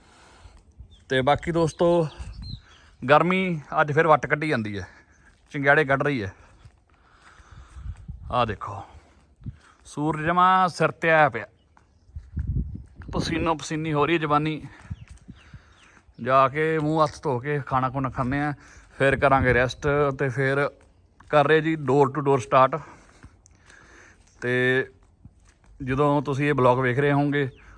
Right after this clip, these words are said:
ਉਦੋਂ ਨੂੰ ਆਪਾਂ door to door start ਕਰ ਦੇਣਾ ਹੈ। ਤੇ ਬਾਕੀ ਜੁੜੇ ਰਹੋ ਸਾਡੇ ਨਾਲ, ਥੋੜ੍ਹੇ ਸਮੇਂ ਤੱਕ ਤੁਹਾਨੂੰ ਹੋਰ ਅਪਡੇਟ ਦਿੰਦੇ ਹਾਂ। ਓਕੇ ਦੋਸਤੋ, ਬਹੁਤ ਬਹੁਤ ਧੰਨਵਾਦ। ਅਹ, ਦੋਸਤੋ, ਧੰਨਵਾਦ ਕਰਨ ਤੋਂ ਬਾਅਦ ਮੈਨੂੰ ਇੱਕ ਗੱਲ ਯਾਦ ਆ ਗਈ,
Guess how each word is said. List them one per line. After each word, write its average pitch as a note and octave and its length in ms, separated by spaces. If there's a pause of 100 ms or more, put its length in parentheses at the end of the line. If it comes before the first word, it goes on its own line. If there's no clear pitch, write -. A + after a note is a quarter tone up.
(180)
ਉਦੋਂ C#3+ 240
ਨੂੰ D3 80
ਆਪਾਂ C#3 200
door C3 200
to C3 220
door C#3 100
start C3 400
ਕਰ C#3+ 140
ਦੇਣਾ G#2+ 240
ਹੈ। A2 120 (1400)
ਤੇ A2 160
ਬਾਕੀ A#2 280
ਜੁੜੇ B2 160
ਰਹੋ C#3+ 300
ਸਾਡੇ C3 160
ਨਾਲ, C3+ 220 (580)
ਥੋੜ੍ਹੇ A3+ 240
ਸਮੇਂ F3 220
ਤੱਕ D#3 200
ਤੁਹਾਨੂੰ D3 440
ਹੋਰ D#3+ 180
ਅਪਡੇਟ C3+ 240
ਦਿੰਦੇ B2 260
ਹਾਂ। B2+ 140 (800)
ਓਕੇ D3 320
ਦੋਸਤੋ, C3+ 340
ਬਹੁਤ C3 340
ਬਹੁਤ A#2+ 200
ਧੰਨਵਾਦ। G#2+ 440
ਅਹ, - 720
ਦੋਸਤੋ, F#3+ 720 (440)
ਧੰਨਵਾਦ E3 360
ਕਰਨ E3 240
ਤੋਂ E3 80
ਬਾਅਦ F3 140
ਮੈਨੂੰ E3 160
ਇੱਕ D3 80
ਗੱਲ C3 140
ਯਾਦ C#3+ 220
ਆ C3 100
ਗਈ, C#3 220